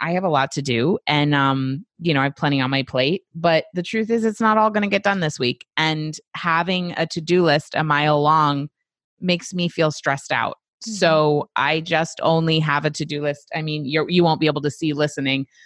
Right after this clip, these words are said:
Speaker 1: but it's half a page of, this is not fully f-, filled out, just so you're looking, 'cause there's only two items on here, but <laughs> it's a half a eight and a half, eleven piece of paper. And that is as much as I will allow myself to put on a to-do list for the week.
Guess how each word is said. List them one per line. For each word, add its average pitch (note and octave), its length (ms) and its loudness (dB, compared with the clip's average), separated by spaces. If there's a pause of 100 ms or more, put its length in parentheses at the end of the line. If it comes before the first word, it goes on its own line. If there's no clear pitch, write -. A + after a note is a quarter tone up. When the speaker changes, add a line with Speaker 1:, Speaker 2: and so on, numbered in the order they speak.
(200)
Speaker 1:
but D#3 180 4
it's D#3+ 240 0
half F3 360 -2
a F#3 80 -2
page D3 680 -2 (100)
of, C#3 340 0 (360)
this D#3+ 140 -2
is D3+ 120 -4
not C#3 200 0
fully C3+ 280 0
f-, - 180 -6 (100)
filled C3 220 0
out, B2 200 0
just - 180 -6
so C3+ 60 -2
you're B2+ 220 2
looking, B2+ 260 -4
'cause C3 140 -10
there's D3 180 -8
only C3 200 -6
two B2+ 160 -8
items A#2+ 280 -6
on B2 160 -2
here, B2+ 200 -2
but C#3+ 200 0 (160)
<laughs> - 160 -6
it's G#4+ 360 0
a B3 100 4
half A#3+ 380 0
a A#3 280 4 (540)
eight G3+ 140 2
and F3+ 80 -4
a F3 40 -2
half, E3 200 -2
eleven C#3 480 -4 (340)
piece D3+ 220 -6
of C3 40 -12
paper. - 280 -12 (520)
And G3+ 140 0
that G3+ 180 2
is G3 220 2
as G#3 200 0
much G3+ 220 0
as F3+ 120 0
I E3 100 2
will D#3 220 2
allow C#3+ 240 2
myself C3 420 -2
to D3+ 100 -10
put C3+ 180 -2
on A#2+ 300 0 (100)
a - 80 0
to-do A#2+ 280 -2
list A2 220 -2
for C3+ 140 -4
the - 80 -6
week. - 260 -12